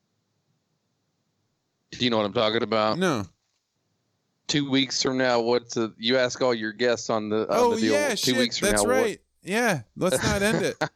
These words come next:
Speaker 1: <laughs> All right, okay. Yeah, uh, Jared McDan-, just at Jared McDaniel. Uh, the podcast is Ag Uncensored. You can get that.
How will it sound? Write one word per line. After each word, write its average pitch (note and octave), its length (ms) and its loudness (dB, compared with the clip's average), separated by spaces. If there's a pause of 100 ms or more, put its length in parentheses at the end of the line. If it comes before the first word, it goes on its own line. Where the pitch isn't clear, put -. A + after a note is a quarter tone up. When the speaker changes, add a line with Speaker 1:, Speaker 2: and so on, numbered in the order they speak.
Speaker 1:
<laughs> - 440 -6
All D#3 400 0 (880)
right, B2 180 2
okay. G#2+ 480 -2 (640)
Yeah, C3+ 220 2
uh, G#2+ 280 0 (280)
Jared B2+ 380 0
McDan-, A2+ 360 -4
just A2 180 -10
at B2 320 0
Jared A2+ 280 -2
McDaniel. G#2+ 560 -2
Uh, F#2 260 2
the F2+ 80 -12
podcast A2+ 600 -2
is F2 120 -12
Ag G#2+ 240 0
Uncensored. G#2 640 -4
You A#2 160 -4
can F#2+ 440 -6
get B2 260 -6
that. A2+ 340 0